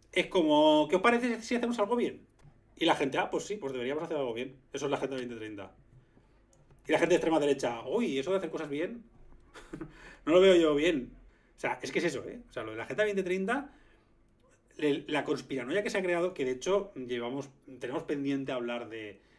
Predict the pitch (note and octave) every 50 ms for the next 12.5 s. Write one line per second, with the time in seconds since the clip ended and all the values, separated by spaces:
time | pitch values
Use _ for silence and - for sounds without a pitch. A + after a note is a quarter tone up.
0 | _ _ - C3 C3 B2+ B2 C#3+ C3+ C3 - C#3 A#2+ A2+ A2+ B2 D3+ D#3 - -
1 | - B2+ B2+ C3+ C3 C3 B2+ C3 B2 A#2+ A#2+ A#2+ A#2 A#2 A2 A#2 - - B2+ A#2
2 | - A2+ A2 G#2+ G#2+ G#2+ G#2+ A2 G#2 G#2+ G#2+ G#2+ A2 - F#3 G3+ - - _ _
3 | _ _ _ _ _ _ _ _ - A#2+ A2+ B2 B2+ B2 A#2+ A#2+ A#2+ A#2+ - C3
4 | C3 B2+ B2 B2+ B2+ - C3 B2+ B2 B2+ B2+ A2+ G#2+ - A#2 A#2 A2 G#2+ - A#2
5 | A2 G#2+ G#2+ G2+ A2+ A2+ C3 B2+ A#2 A2 A2 G#2 - A#2 A2 A2 G#2+ G#2+ A2 A#2
6 | D3 F#3 G3 G3 _ _ _ _ _ _ _ _ _ _ _ - - B2+ - -
7 | - E3 F3 F3 - A2+ A#2 F3 A#3+ B3 A3 C3 G2 - - B2 A#2+ A#2 A#2 -
8 | - C3 D3 F3 D3 C#3+ C#3+ C3 B2+ B2 B2 C3 B2 - - A#2+ A#2+ A#2+ A#2 A#2+
9 | B2+ A#2+ A#2 F3+ F#3+ F#3+ F3 E3+ E3+ E3+ E3+ F3 F3 F3 - - _ _ _ _
10 | _ _ _ _ _ - B2 A#2+ A#2 A#2 A2+ A2+ A#2 A2+ A#2 A#2 A#2 A2+ - -
11 | A#2 A2+ A2+ C3 C3 - - - - C3 B2 A#2+ A#2+ A#2 - - D3 D3 D3 C#3+
12 | C3+ D3 C#3+ C#3 C#3 C#3 C#3+ C#3+ C#3+